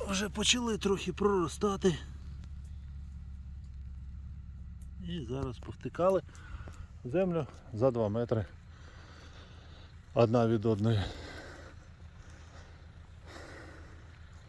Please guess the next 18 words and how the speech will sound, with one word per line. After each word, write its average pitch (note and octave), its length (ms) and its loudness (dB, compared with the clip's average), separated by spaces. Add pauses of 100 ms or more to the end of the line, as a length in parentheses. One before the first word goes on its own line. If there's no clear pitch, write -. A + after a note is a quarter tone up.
(880)
Ну F#3+ 160 4
і F#3 80 4
будемо C3 380 4
чекати, - 440 0
поки A#2+ 200 2
виросте. B2+ 420 4 (1600)
Це F#3 180 8
такий D3 300 8
своєобразний B2 680 8
захист D3+ 480 2 (500)
від A#2+ 120 4
того, A#2+ 300 8
щоб - 240 -2 (160)
змиви A2 540 4
не G2+ 120 2
йшли A#2 320 6 (360)
в G#2 120 8
річку. - 320 2